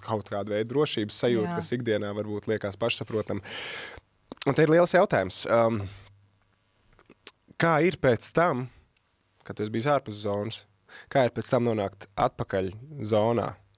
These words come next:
Speaker 1: gan tiešā, gan pārnestā nozīmē? Nepietrūkst tā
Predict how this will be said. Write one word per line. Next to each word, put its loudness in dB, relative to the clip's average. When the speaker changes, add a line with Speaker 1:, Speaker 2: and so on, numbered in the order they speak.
Speaker 1:
gan -4
tiešā, 0
gan -4
pārnestā -2
nozīmē? 0
Nepietrūkst 0
tā 4